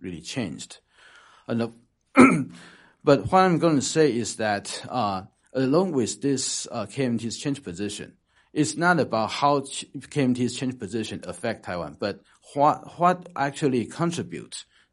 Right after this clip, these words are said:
to the K M T change position. That is some, that's the thing that we need to understand.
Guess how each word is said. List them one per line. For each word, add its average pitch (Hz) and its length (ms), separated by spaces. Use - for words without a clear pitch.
to 127 160
the 104 100
K 117 220
M 98 100
T 98 160
change 113 300
position. 90 400
That 123 180
is - 140
some, 110 240
that's 139 240
the 90 160
thing 107 220
that 95 180
we 92 100
need 95 180
to 92 80
understand. 82 680